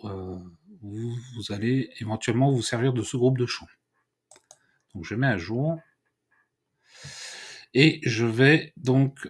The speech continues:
retourner dans ma, mon groupe de champs modération, puisque mon champ test finalement n'a rien à y faire. Voilà, donc modération, on modifie, je vous remontre.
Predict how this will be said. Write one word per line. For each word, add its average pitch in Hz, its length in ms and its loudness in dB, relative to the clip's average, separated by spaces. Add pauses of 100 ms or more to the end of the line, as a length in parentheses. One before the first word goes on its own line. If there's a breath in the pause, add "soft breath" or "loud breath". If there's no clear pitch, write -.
(120)
retourner 139 720 2
dans 104 200 -4
ma, 104 600 -8
mon 101 100 -10
groupe 110 220 -6
de 107 80 -2
champs 123 180 0
modération, 110 680 0
puisque 156 280 -8
mon 104 400 -4
champ 113 280 0
test 139 280 0
finalement 113 400 -2
n'a 101 240 -2
rien 107 320 -2
à 95 60 -6
y 101 80 -6
faire. 139 560 0 (1400 loud breath)
Voilà, 113 420 -4
donc 117 200 -6
modération, 87 540 -8 (240)
on 160 120 6
modifie, 135 800 2
je - 160 -10
vous 101 80 -4
remontre. 113 640 -2